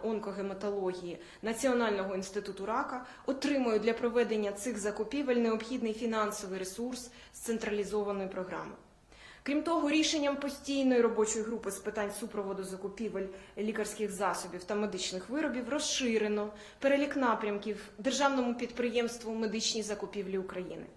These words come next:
Відтепер підприємство здійснювати закуп-, е, здійснюватиме закупівлі, е, для, е, таких напрямків, як замісна підтримуюча терапія,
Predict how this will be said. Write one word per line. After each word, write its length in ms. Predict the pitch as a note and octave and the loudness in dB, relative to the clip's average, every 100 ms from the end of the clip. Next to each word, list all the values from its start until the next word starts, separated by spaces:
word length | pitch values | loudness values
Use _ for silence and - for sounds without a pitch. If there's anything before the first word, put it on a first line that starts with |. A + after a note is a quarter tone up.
| - - - - | -20 -20 -20 -4
Відтепер 640 | G#3+ D4 C#4+ C#4+ D4 C#4+ C4 | -2 0 -2 2 2 2 0
підприємство 760 | B3 - B3 B3 A#3+ A#3+ A3 | -4 -2 0 0 0 -2 -4
здійснювати 720 | G#3 G3 A3 - G3 G3 G3 | -4 -2 -4 -2 -4 -4 -4
закуп-, 420 | F#3 F#3+ F#3 - | -4 -4 -4 -4
е, 220 | G#3+ F#3 F3+ | -2 -2 -2
здійснюватиме 800 | F3+ A3+ G3+ G3+ G3 G3 G3 | -4 -4 -2 -4 -4 -2 -4
закупівлі, 640 | F#3+ A3+ C4+ D#4+ D#4 C4+ B3+ - - - | -4 -4 -2 0 0 0 -2 -4 -16 -4
е, 240 | G#3+ G#3+ G#3 | 2 4 4
для, 580 | G#3+ A#3 A#3 A3 G#3 - | 4 2 4 4 4 0
е, 240 | G3 G3 F#3+ | -2 0 -2
таких 560 | G#3 G#3+ B3+ A#3 - | -4 -4 -2 -4 -4
напрямків, 680 | A3 A3+ G#3+ G3 F#3+ F#3+ F#3+ | 2 2 2 0 -2 -4 0
як 200 | G3+ F#3+ | 0 0
замісна 440 | G#3 G#3+ A3 B3+ | 0 0 0 0
підтримуюча 600 | A3 G#3+ G#3 G#3 G3+ G3 | 0 -2 -2 -2 -2 -6
терапія, 640 | F3 G3 F3+ F3+ B3+ A#3+ | -6 -6 -6 -6 -8 -8